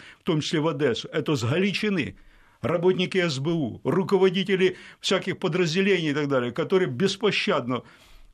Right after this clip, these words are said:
уничтожали одесситов только по одной причине. "А, вы против? Тогда мы идем к вам".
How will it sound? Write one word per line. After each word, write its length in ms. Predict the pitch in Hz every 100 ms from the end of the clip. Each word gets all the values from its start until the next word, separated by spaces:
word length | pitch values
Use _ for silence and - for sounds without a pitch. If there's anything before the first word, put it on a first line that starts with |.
| _ _ _ _ _ _ _ _
уничтожали 640 | 170 196 - 190 160 147 151
одесситов 580 | 143 175 - 202 143
только 240 | 139 151 151
по 180 | - 139
одной 220 | 131 139
причине. 460 | 131 123 117 107
"А, 180 | 123 127
вы 160 | 110 131
против? 380 | - 208 127 101 _ _
Тогда 260 | 139 127 135
мы 280 | 123 113 117 _ _ _ -
идем 260 | 131 139
к 120 | 120
вам". 200 | 104 95